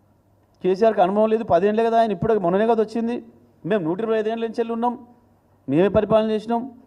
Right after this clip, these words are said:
ఎక్కడున్నాయో మాకు తెలుసు, ఆ పైసలు మేము సంపాదించుకొస్తాం,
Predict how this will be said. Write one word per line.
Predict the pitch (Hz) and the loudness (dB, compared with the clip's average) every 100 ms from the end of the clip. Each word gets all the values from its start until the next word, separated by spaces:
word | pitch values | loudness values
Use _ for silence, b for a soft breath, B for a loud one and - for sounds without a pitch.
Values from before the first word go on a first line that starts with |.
| _ _ _ _ 156 | _ _ _ _ -2
ఎక్కడున్నాయో | 196 202 220 220 | 2 4 4 6
మాకు | 214 | 4
తెలుసు, | 202 214 - 233 - - _ _ _ _ _ _ _ _ _ - | 4 -2 -2 -6 -8 -20 _ _ _ _ _ _ _ _ _ -2
ఆ | 156 | 4
పైసలు | 156 170 214 | 4 4 4
మేము | 214 180 | 6 6
సంపాదించుకొస్తాం, | 175 208 208 226 214 233 233 | 8 8 6 2 4 4 2